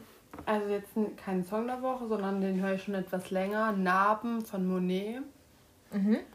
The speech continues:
Speaker 1: Ja, sonst ist ja momentan irgendwie nicht so viel draußen, beziehungsweise so viel beschäftige ich mich ja mit Musik jetzt auch irgendwie nicht.
Speaker 2: <laughs>
Speaker 1: Deswegen.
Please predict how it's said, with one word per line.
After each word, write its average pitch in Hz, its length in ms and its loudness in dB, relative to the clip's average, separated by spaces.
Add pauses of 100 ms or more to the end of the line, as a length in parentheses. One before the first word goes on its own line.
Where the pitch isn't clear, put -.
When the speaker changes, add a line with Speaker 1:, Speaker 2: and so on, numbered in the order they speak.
(680)
Speaker 1:
Ja, 160 340 -6 (320)
sonst 190 420 -2 (640)
ist 196 180 -14
ja - 40 -18 (100)
momentan 175 680 -6
irgendwie 175 240 -6
nicht 175 220 -6
so 180 80 -10
viel 180 200 -8
draußen, 202 460 -2
beziehungsweise 190 640 -2
so 190 460 0
viel 196 140 -4
beschäftige 185 600 -6
ich 185 120 -6
mich 185 180 -6
ja 175 300 -2
mit 185 200 -6
Musik 180 320 -6
jetzt 180 200 -10
auch 214 240 -8
irgendwie 240 400 -2
nicht. 254 400 -2 (220)
Speaker 2:
<laughs> 269 60 0 (1120)
Speaker 1:
Deswegen. 165 600 -8